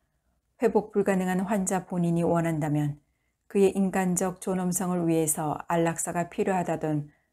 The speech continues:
젊은 패널의 말은 과연 옳은 것인가?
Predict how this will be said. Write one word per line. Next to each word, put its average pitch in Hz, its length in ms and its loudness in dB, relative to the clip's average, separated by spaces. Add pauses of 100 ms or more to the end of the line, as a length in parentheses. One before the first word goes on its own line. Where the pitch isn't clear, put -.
젊은 180 400 0
패널의 190 380 -2
말은 151 500 -2
과연 160 400 -4
옳은 165 280 0
것인가? 165 640 -4